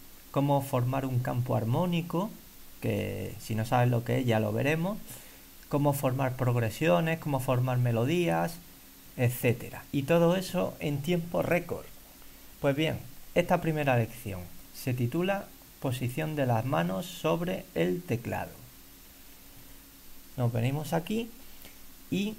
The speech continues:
el primer concepto que te voy a explicar es lo que se llama do central. A ver, el do central es un do,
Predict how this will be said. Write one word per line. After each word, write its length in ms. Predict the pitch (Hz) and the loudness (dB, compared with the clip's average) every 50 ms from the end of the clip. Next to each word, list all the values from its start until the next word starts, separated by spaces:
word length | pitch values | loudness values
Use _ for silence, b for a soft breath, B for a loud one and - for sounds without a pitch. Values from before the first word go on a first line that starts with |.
| - - | -2 0
el 140 | 147 139 135 | 0 0 2
primer 320 | 127 147 147 165 175 170 | 0 0 0 0 0 2
concepto 720 | - 196 185 180 - - 196 196 - - - 190 220 269 269 - - - - - - - - - - - - - - - - - - - - - - - - - - - - - - | 2 0 0 2 0 0 -2 -2 -4 -4 -4 -4 -4 -4 -6 -12 -16 -16 -16 -18 -18 -18 -20 -20 -20 -20 -20 -20 -20 -20 -20 -20 -20 -20 -20 -20 -20 -20 -20 -20 -20 -20 -20 -20 -6
que 140 | - 147 135 | -2 -2 0
te 120 | 123 143 135 | 2 0 0
voy 260 | 127 143 151 151 151 | 2 2 0 2 0
a 40 | 143 | -2
explicar 500 | 147 - 151 147 147 - 160 165 - - - - - - - - - | -2 -2 -4 -2 2 2 2 2 2 0 -8 -14 -16 -16 -16 -6 0
es 320 | 156 175 196 190 - - - - | 0 0 0 0 -4 -10 -6 -2
lo 160 | 151 135 131 | -2 -2 0
que 100 | - 127 | -2 -4
se 180 | 123 - 139 131 | -2 -2 0 2
llama 400 | 143 151 165 165 165 170 185 - - - - - - - 139 123 | 4 4 4 2 0 -2 -4 -6 -10 -16 -18 -16 -12 -12 -6 0
do 180 | 123 151 175 170 | 0 2 2 2
central. 540 | - - 117 107 101 - - - 92 90 - - - - - - - - - - - - - - - - - - - B B B B B B B B B B B B B B - - - - - - - - - - - | 0 0 0 0 0 -4 -6 -8 -8 -10 -10 -14 -18 -20 -20 -20 -20 -20 -20 -20 -20 -18 -18 -18 -18 -18 -18 -18 -16 B B B B B B B B B B B B B B -18 -18 -18 -18 -20 -20 -20 -20 -20 -14 -2
A 160 | - 120 113 117 | 2 2 4 4
ver, 220 | 120 113 107 - - - - - | 4 2 0 -2 -6 -14 -4 0
el 220 | 131 127 139 139 | 2 2 2 4
do 140 | 156 180 180 | 2 2 2
central 580 | - 185 180 170 170 - - 202 220 214 - - - - - - - - - - - - - | 2 0 -2 -2 -2 0 0 2 2 0 -2 -6 -12 -20 -20 -20 -20 -20 -20 -20 -20 -12 -2
es 220 | - 165 165 - - | 0 0 0 0 0
un 240 | 185 165 147 135 127 | 0 0 2 2 4
do, 300 | 160 165 160 175 214 | 4 4 4 2 -2